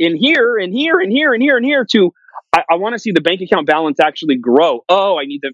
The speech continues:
th-, that's The Miracle Equation. Okay. I, I wanna see, like, my, my weight actually, my, get thinner. I wanna, I wanna see results,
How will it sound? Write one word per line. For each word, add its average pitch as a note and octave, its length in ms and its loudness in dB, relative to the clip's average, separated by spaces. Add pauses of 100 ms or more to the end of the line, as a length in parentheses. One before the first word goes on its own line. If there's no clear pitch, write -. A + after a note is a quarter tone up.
(100)
th-, D#3 220 2
that's D#3 160 2
The D#3 80 -8
Miracle C3+ 300 0
Equation. A#2+ 400 0
Okay. A#2+ 100 2
I, C#3 300 0
I - 20 2
wanna F#3+ 160 0
see, G#3 180 -6
like, D#3+ 160 2 (220)
my, D#3 220 2
my D3 140 2
weight D#3 280 2 (100)
actually, D3 460 2
my, C3+ 140 0 (200)
get - 240 0
thinner. G3 240 0
I C3 100 0
wanna, E3+ 260 -2 (180)
I E3 40 4
wanna G#3+ 260 -2
see A3+ 180 -4
results, F#3 640 0